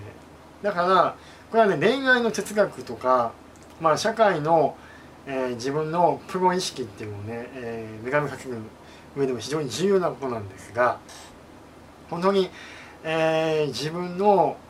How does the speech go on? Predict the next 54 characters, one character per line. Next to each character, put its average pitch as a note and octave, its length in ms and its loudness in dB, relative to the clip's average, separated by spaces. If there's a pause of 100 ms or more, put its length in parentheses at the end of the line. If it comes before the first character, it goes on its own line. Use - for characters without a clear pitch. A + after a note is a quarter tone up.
(120)
お B2 540 -4
ー、 A2 60 -10
技 B2+ 120 -8
術 - 320 -4 (360)
と - 80 -18
か G#2 120 -14
ね、 C3+ 100 -10 (880)
い D3 80 -10
う D#3 140 -2
の C3+ 140 -2
を D3+ 360 4 (320)
し - 180 -8
っ - 20 -4
か A3 140 6
り F3 80 2
と A#2 240 -4 (120)
相 E3 160 -2
手 D#3+ 140 -6
に C#3 160 -6
伝 - 340 2
え D#3+ 40 2
る D3 100 -2
っ - 20 -
て - 140 -16
こ G#2 100 -14
と G#2+ 60 -16
も、 G2+ 60 -14 (680)
え - 840 -16
ー、 - 80 -8
伝 D#3 140 6
え - 20 6
る C#3 60 0
こ - 80 -14
と - 160 -10 (1120)
に C#3 80 -8
お D3+ 140 4
い C3 60 0
て A2 140 -10
は B2+ 300 4 (320)
使 - 280 -4
え F3+ 40 -4
る D#3 160 -6
技 C#3 120 -8
術 B2+ 160 -6
だ - 60 -16
と - 60 -18
思 - 80 -20
う - 100 -20
ん - 0 -
で - 40 -20
す - 60 -20
よ。 - 60 -20 (1080)
だ F#3+ 80 2
か E3 180 2